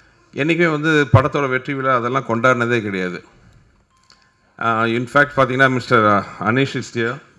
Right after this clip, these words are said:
அவரு தான் சொன்னாரு, இது இருட்டு வந்து இந்தியிலேயே எவ்வளோ பெரிய வெற்றிங்கிறது வந்து அவர் ஒரு டாக்குமெண்ட்டோட அனுப்பிச்சிருந்தாரு. ஆ, so அந்த மாதிரி அந்த இருட்டுல வந்து எங்களுக்கு ஒரு நல்ல ஒரு அற்புதமான அனுபவம் கிடைச்சது. ஆனா இருட்டு இப்போ தான் தெரியுது,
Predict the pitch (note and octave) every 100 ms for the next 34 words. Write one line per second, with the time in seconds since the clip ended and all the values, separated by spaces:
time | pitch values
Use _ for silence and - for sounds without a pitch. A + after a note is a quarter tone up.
0 | _ _ _ - - - - A#2 C3 C#3+
1 | C#3+ C3+ B2 A2+ A2 G#2 G2+ B2+ C#3 C3
2 | A#2+ B2 A#2+ D3 F3 E3 D#3 B2+ C#3 B2+
3 | A#2 A2 A2+ C#3 B2 A2+ A2 A#2 A2+ A2
4 | G#2+ G2 F#2 F2 F2 A#2 - A#2+ B2+ A#2
5 | G#2 A2 G2 F#2 F2+ A2+ - - _ _
6 | _ - _ _ - - A#2 A#2 A2+ -
7 | - - _ _ _ _ - F3+ D3+ C#3+
8 | D#3+ E3+ F#3 D3+ C3+ D#3 F3 F3 D3 C#3
9 | D#3+ C3 B2 C3 C#3 A2+ A#2+ C#3+ C3+ C3
10 | C3+ A#2 A#2+ B2 G#2+ - G#2 A2+ - A2+
11 | C3 B2 D#3+ E3 D3+ - D#3+ E3+ D3+ -
12 | C#3 D3 C#3